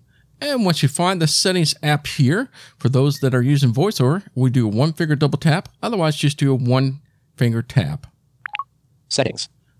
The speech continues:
Speaker 1: Once we have arrived on the settings page, I want you to locate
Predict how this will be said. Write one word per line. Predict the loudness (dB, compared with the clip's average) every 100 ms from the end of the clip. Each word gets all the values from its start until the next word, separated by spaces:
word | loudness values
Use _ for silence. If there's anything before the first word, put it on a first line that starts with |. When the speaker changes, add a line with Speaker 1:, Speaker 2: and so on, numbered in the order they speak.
| _
Speaker 1:
Once | 0 0
we | 2 0
have | 0 -2
arrived | -2 -2 0
on | 0
the | 0
settings | 0 0 0 -2
page, | 0 2 2 -2 -8 -20 -14 -8
I |
want | -4 -2 -2
you | -2
to | 0
locate | 0 0 -2 0 0 0